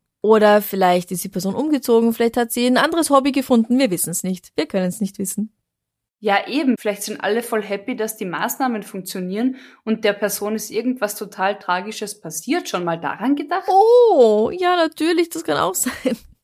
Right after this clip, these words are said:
Speaker 1: Oh je.
Speaker 2: Niemand, niemand,
Speaker 1: Ja.
Speaker 2: alle sagen, yay, die Person ist weg und eigentlich wird sie vermisst oder so.
Speaker 1: Oh
Speaker 2: Das
Speaker 1: je.
Speaker 2: geht ja auch.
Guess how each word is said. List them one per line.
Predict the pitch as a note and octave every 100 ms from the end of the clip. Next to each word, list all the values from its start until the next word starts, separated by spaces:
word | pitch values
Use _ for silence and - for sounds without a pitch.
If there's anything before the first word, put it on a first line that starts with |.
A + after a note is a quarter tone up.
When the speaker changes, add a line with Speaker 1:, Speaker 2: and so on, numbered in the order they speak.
| -
Speaker 1:
Oh | -
je. | - - - -
Speaker 2:
Niemand, | A3+ C4 D4 D#4 D4
niemand, | C#4+ C#4+ D4
Speaker 1:
Ja. | C#4+
Speaker 2:
alle | A#3 C#4+
sagen, | E4 C#4 C#4 B3+
yay, | G#3+ A3 C4
die | C4+
Person | C#4+ C4+ A#3+ B3
ist | C#4+ C#4+ A3
weg | B3+ -
und | C4+ -
eigentlich | - A#3+ C4 C4 C#4+ - _ _ _ _
wird | C#4+ A#3+ B3+
sie | B3+ A3+
vermisst | A#3 A#3+ A#3+ D4+ F4 - G#3+
oder | A3 A3
so. | - F#3 F#3 _ _ _ -
Speaker 1:
Oh | B3 B3+
Speaker 2:
Das | A#3
Speaker 1:
je. | F#3 E3+
Speaker 2:
geht | F3 F3+
ja | F3+ A3
auch. | C#4 C#4+